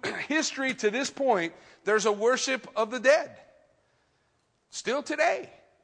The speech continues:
Still today, we see those things occur. There's a,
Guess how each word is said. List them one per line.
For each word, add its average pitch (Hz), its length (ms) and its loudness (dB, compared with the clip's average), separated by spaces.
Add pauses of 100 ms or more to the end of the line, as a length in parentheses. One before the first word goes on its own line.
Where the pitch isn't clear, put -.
(640)
Still 233 320 0
today, 311 400 2
we 156 160 -6
see 208 220 -2
those 202 320 0
things 226 300 0
occur. 214 320 2
There's 190 240 2
a, 196 180 4